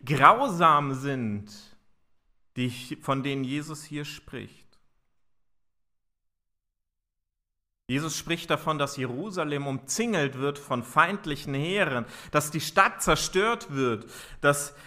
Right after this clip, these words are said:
Menschen fliehen müssen, dass Menschen getötet werden und gefangen werden in der ganzen Welt.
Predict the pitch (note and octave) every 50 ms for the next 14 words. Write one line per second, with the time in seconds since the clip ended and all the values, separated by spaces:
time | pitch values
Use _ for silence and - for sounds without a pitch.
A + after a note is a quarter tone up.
0 | - - - - A#2 B2 C#3 E3+ A3 A#3 A3 G#3+ - E3 C3 A#2 - - - -
1 | E3 - G3 F3+ C#3 B2 B2 A#2+ A#2 A#2 A2+ A2 A2+ - - G#2 G2+ G2 F#2+ G2
2 | G2 - - - - - _ _ _ _ _ _ _ _ _ _ _ _ _ _
3 | _ _ - B2 A2 - - C3+ A#2+ B2+ C#3+ D3 - - - E3 D#3 D3 C#3 C#3
4 | - - F#3+ A#3 A#3+ - G3+ D#3+ C3+ C3 B2+ B2 B2+ C3 C#3 D3 E3 E3+ E3 D#3+
5 | D3+ - E3 C#3+ D3 D3+ - F3 F3+ G#3+ G3+ E3 C#3+ B2+ B2 B2+ C3+ C#3+ D3 D3
6 | D#3 D3 D3 D3 C#3 C3+ B2+ C3 C#3+ E3+ E3+ - - D3+ C3+ B2 B2+ A#2+ A#2 G2+
7 | F#2 F#2 - - - - -